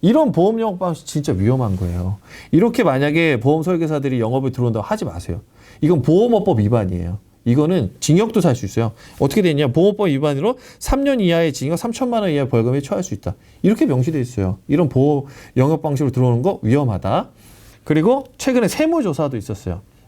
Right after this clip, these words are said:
이거를 또 어떤 식으로 접근을 하냐면, 어, 이게 또 <laughs> 많이 자산가들이 많이 고민을 하는 게 자식들한테 이 법인에 있는 잉여금 어떻게 잘 전달해 줄까? 이게 또 많이 고민을 하시거든요.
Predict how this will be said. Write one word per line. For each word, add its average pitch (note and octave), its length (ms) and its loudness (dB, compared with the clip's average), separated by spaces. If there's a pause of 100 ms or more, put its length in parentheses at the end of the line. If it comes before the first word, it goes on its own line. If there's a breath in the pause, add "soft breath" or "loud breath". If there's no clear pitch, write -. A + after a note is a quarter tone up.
이거를 F#3+ 340 2
또 F#3+ 160 2
어떤 C3+ 360 0
식으로 G#3 200 0
접근을 C#3 340 -2
하냐면, D#3+ 420 -2 (200)
어, A2 440 2
이게 C#3+ 140 2
또 - 220 -4
<laughs> - 20 4
많이 C#3 300 2
자산가들이 C3+ 560 2
많이 G2+ 220 -2
고민을 G#2 360 2
하는 A#2 240 0
게 G2 220 2 (400 loud breath)
자식들한테 C#3 1000 -2
이 C#3 140 2
법인에 E3+ 440 2
있는 B2 260 0
잉여금 G#2+ 400 -2
어떻게 A2 320 -4
잘 G#2+ 180 -4
전달해 G#2 360 0
줄까? - 340 -10 (360 loud breath)
이게 - 100 -6
또 E3+ 80 0
많이 B2+ 200 2
고민을 C#3 320 0
하시거든요. E3 460 -2